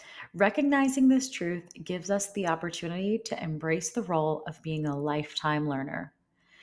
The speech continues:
This humbling perspective also empowers us to embrace the notion that there will always be room for growth.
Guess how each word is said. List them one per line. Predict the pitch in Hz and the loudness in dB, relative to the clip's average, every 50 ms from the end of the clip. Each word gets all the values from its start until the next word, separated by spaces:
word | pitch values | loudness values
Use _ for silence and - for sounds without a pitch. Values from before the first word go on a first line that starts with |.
| - - _ _ | -20 -20 _ _
This | - 185 - | -4 -2 0
humbling | - - 185 180 175 190 202 208 208 | 0 0 0 0 2 2 2 2 2
perspective | - 233 220 - - - 160 165 - 175 165 - - _ | 0 -2 -4 -4 -4 -4 -6 -4 -6 -8 -10 -10 -6 _
also | - 208 208 - - 269 | -4 -2 0 4 6 8
empowers | 254 226 - - 185 185 233 262 240 - - | 8 8 6 4 4 6 6 6 6 6 2
us | 98 - - - - - - - _ _ _ _ _ _ _ _ _ _ _ - | 0 -2 -4 -4 -8 -8 -10 -14 _ _ _ _ _ _ _ _ _ _ _ -6
to | - 190 | -2 -2
embrace | 175 175 165 185 214 226 226 | 0 2 6 6 6 6 6
the | - 294 | 6 6
notion | 240 208 196 196 - 208 190 190 190 208 | 6 6 6 4 2 0 0 0 0 -2
that | 175 165 - | -4 -2 0
there | 165 165 165 | 0 2 2
will | 175 - - - - - | 2 2 0 0 2 4
always | 262 262 277 277 262 277 277 269 269 262 262 | 6 6 8 8 8 8 8 8 6 4 4
be | - - 240 240 | 4 6 6 6
room | 220 202 170 165 170 170 170 175 170 | 6 6 4 2 2 2 2 0 0
for | 165 - - 165 | -2 -4 -6 -8
growth. | - - 151 143 143 147 - - - - - - - | -2 0 2 2 2 2 0 -2 -4 -8 -14 -16 -18